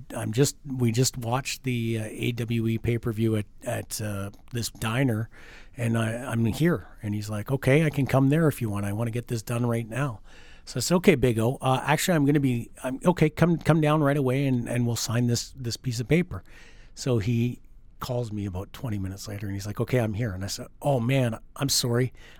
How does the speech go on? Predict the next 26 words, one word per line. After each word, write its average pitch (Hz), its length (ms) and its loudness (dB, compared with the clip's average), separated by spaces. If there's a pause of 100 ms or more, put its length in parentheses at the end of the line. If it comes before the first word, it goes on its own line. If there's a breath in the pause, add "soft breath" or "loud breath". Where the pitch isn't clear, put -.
(120 loud breath)
I - 60 2
had 135 160 2
to 131 80 2
leave, 135 340 4
and 113 100 -2
I 113 40 -2
should - 160 -4
have 127 100 -4
called 160 400 2
you. 92 220 -6 (100)
I'm 127 160 -2
actually 135 420 0
now 117 420 -4 (240 soft breath)
at 127 160 -10
this 139 240 0
other 170 280 4
place. - 600 -8 (260 soft breath)
Come 170 200 6
here 180 180 6
now, 156 340 4
and, 139 240 2
and 135 140 2
we'll 131 80 0
get 127 160 2
it 123 100 -2
done." 147 320 4